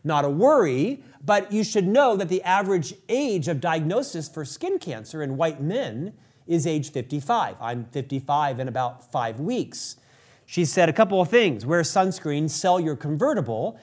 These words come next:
and I'll see you in three days." And so that's just my P S A in case some of you are noticing this red lesion on our, my forehead, which is why we've invited today the world-renowned dermatologist, Doctor Glenn Stern. I'm kidding.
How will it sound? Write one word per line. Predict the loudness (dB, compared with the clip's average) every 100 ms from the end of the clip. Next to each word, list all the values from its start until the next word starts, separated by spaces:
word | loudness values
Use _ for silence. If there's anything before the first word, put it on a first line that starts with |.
| _ 0
and | 2
I'll | 2
see | 2 0
you | 2
in | 0
three | 0 0 2
days." | 4 2 -2 -4
And | -2
so | 4 4 2 0
that's | 2 2 0
just | -2
my | 0 0
P | 2 2
S | 2 2
A | 0
in | -2
case | -2 -4 -2
some |
of | -2 2
you | 4
are | 4
noticing | 2 0 0 -2 -2 -6 -20 -20 -4
this | 2 2 2
red | 4 4 6
lesion | 4 4 0 0
on | 0 2
our, | 2 2 -6 _ _ 0
my | 2
forehead, | 2 2 2 4 2 0 -14 -4
which | 0 2
is | 8
why | 8 8
we've | 6 2
invited | 2 4 4 2 0
today | 0 2
the | 2
world-renowned | 4 6 4 2 0 0 0 2
dermatologist, | 2 0 -2 2 4 2 0 0
Doctor | 2 2 0
Glenn | -2 0 0
Stern. | 0 -4 -2
I'm | -2
kidding. | 0 -2